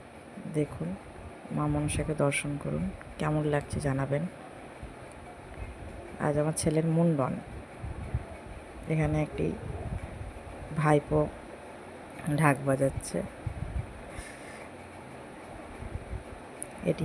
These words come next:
আমার একটি ননদিনী, এটি আমার ছেলে, মুন্ডন আছে, খুব কান্না করছিল, মুন্ডনের জন্য ও ন্যাড়া হবে না। দেখুন কি অবস্থা, ও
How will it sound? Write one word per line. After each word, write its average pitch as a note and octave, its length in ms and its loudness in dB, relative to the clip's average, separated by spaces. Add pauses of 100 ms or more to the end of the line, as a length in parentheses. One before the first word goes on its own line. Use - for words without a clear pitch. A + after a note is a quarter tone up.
আমার D3+ 280 8
একটি D#3+ 200 2 (1200)
ননদিনী, D#3 520 6 (1600)
এটি - 140 4 (100)
আমার D#3+ 160 6 (120)
ছেলে, F3 300 8 (300)
মুন্ডন E3+ 380 6 (100)
আছে, - 200 -4 (720)
খুব G3+ 160 8 (140)
কান্না D3+ 380 8
করছিল, D#3+ 400 0 (340)
মুন্ডনের D#3+ 540 4
জন্য E3+ 160 4 (640)
ও - 40 0 (140)
ন্যাড়া D#3+ 300 10
হবে D#3 260 6
না। B2 60 0 (1200)
দেখুন F3+ 340 6 (520)
কি F3 100 6 (160)
অবস্থা, E3+ 520 -2 (560)
ও - 60 4